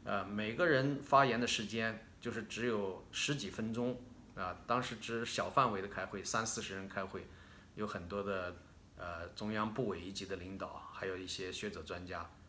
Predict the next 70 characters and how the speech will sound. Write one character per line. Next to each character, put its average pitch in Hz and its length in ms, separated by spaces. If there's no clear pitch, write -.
当 143 160
时 160 120
我 113 160
在 139 140
那 135 80
个 123 100
会 123 180
上， 107 280
我 117 80
有 117 100
一 104 100
个 104 80
发 110 220
言 104 120
的 107 60
机 107 240
会， 101 220
我 101 120
讲 95 300
了 95 60
十 - 160
几 98 120
分 101 200
钟， 101 240
标 120 180
题 110 180
就 104 160
是 98 200
要 113 100
把 101 140
党 123 320
产 85 240
跟 107 180
国 107 160
产 85 240
分 110 200
开。 104 280
在 127 140
中 160 220
国 123 140
呢 127 100
是 - 120
不 - 160
分 165 300
的， 107 240
啊， 98 320
国 143 140
家 170 160
的 147 80
财 127 180
产 104 160
就 110 80
变 110 220
成 117 160
党 87 200
的 90 60
财 95 180
产， - 320
它 107 100
直 123 200
接 151 160
就 143 140
是 107 60
掠 120 200
夺 92 220
你， 85 240
哪 87 160
有 123 100
什 107 100
么？ 104 160